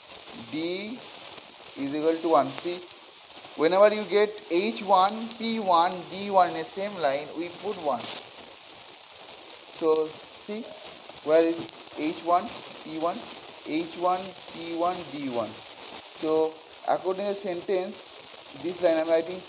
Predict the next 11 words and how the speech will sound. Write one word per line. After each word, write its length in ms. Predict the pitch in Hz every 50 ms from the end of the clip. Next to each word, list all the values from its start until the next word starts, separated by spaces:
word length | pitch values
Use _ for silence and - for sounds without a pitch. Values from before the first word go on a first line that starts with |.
| - - - -
P 320 | 180 190 196 208 220 240 240 - - - - - - - - - -
H, 540 | 151 156 165 175 180 202 - - - - - - -
P, 160 | - 185 185 185
sorry, 240 | - 185 135 131 - - -
P 240 | 165 170 180 185 170 -
D 220 | 160 175 175 143 -
H, 320 | 123 135 123 117 113 - - - - - - - - -
then 120 | 131 139 139 127 120 117
one, 280 | 123 135 143 156 185 202 196 170 143
one, 360 | 147 147 147 151 156 147 135
one. 180 | 123 117 110